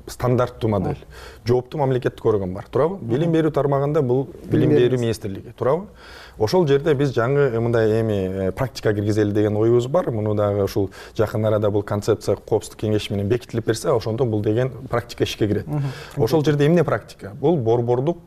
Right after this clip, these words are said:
Speaker 1: э, жана компетенция борборлору. Ошол жерде адистери болот, жеке тармакта иштеген, э, жарандык коомдо иштеген тармакта адистер болот. Ошолор деген мамлекеттик органды күчтөтөт.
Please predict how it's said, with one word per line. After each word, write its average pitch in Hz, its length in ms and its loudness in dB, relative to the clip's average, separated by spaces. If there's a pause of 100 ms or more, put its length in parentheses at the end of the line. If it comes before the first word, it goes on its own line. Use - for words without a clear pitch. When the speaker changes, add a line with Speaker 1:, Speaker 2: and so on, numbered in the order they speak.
Speaker 1:
э, 113 80 2
жана 107 260 2
компетенция 127 580 0
борборлору. 110 560 0
Ошол 143 240 2
жерде 120 320 2 (220)
адистери 113 460 -2
болот, 131 320 2
жеке 131 260 2
тармакта 117 420 -4
иштеген, 95 400 -8 (560)
э, 98 140 2
жарандык 127 480 -2
коомдо 147 300 2
иштеген 143 340 -4
тармакта 135 380 -2
адистер 110 360 -2
болот. 143 240 2
Ошолор 131 380 2
деген 135 220 0
мамлекеттик 120 460 -4
органды 120 300 0
күчтөтөт. 104 540 -2